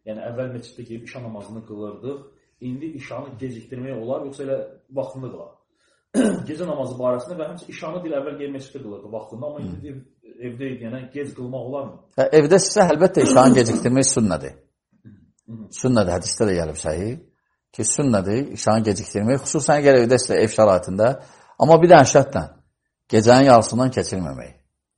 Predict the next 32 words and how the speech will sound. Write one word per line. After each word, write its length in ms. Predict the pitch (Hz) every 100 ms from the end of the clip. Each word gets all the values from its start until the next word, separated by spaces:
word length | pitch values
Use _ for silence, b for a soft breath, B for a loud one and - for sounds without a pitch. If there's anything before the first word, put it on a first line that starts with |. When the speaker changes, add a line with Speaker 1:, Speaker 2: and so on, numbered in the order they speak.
| _
Speaker 1:
Yox. 160 | - _ _ _ _
Speaker 2:
Hə, 100 | 85
Speaker 1:
Təxmini 320 | 90 85 95
Speaker 2:
gecə 0 | 175
Speaker 1:
o 100 | 180 160
necə 180 | 160 -
təyin 180 | - 104
etmək 180 | - 107
olar? 140 | 104 139
Speaker 2:
O, 100 | 160 180
Speaker 1:
Yəni, 140 | 175 -
Speaker 2:
on 140 | 170 160
iki 140 | 185 165
deyil 180 | 113
Speaker 1:
son 80 | 95
Speaker 2:
gecənin 300 | 85 95 104
Speaker 1:
vaxt, 40 | 95
Speaker 2:
yarısı. 260 | 87 -
Speaker 1:
son 180 | 131 135
vaxtı 240 | 139 - 113
hara 240 | 117 120
kimidir? 220 | - - 120
Speaker 2:
Gecənin 300 | 117 147 156
yarısı 300 | 127 113 143
on 120 | 131
iki 220 | 113 117
deyil. 360 | 113 82 87 107 - _ _ _ _ -
Gecənin 340 | 104 127 135 127
yarısı 280 | 104 -
bizdə 300 | 117 98 123 110
götürülür 480 | - 101 107 123 127 b b b _
məğriblə, 600 | 98 107 - 123 117 101